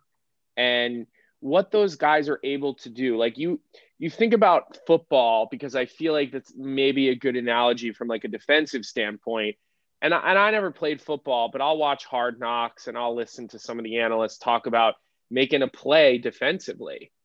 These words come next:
Like, you gotta make plays when you're on defense, 'cause, you know, it's not like hockey where the ball's constantly passing around. So the amount of plays that he makes defensively, you, you can't replace that.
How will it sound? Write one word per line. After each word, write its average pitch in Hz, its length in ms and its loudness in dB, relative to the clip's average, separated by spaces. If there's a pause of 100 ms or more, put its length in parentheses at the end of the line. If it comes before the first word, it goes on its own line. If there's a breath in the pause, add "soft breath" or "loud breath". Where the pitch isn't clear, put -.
(140)
Like, 135 160 -6
you 131 80 0
gotta 156 240 6
make 156 260 2
plays 151 460 0
when 135 100 -4
you're 135 140 -2
on 139 180 -2
defense, 151 600 -10
'cause, 135 200 -8
you 185 80 -4
know, 160 140 2
it's 127 160 -4
not 156 140 0
like 180 220 2
hockey 139 460 0
where 123 380 0 (260 soft breath)
the 123 60 -8
ball's 131 400 4
constantly 127 680 -6 (100)
passing 123 440 -4
around. 117 440 -6
So 131 300 -2 (580 soft breath)
the 156 100 -2
amount 202 280 0
of 214 120 -6
plays 147 600 0
that 120 160 -2
he 131 200 -8
makes 123 320 -4
defensively, 110 1000 -8 (240)
you, 151 180 -4
you 165 200 -2
can't 180 440 -2
replace 127 600 2
that. 117 280 0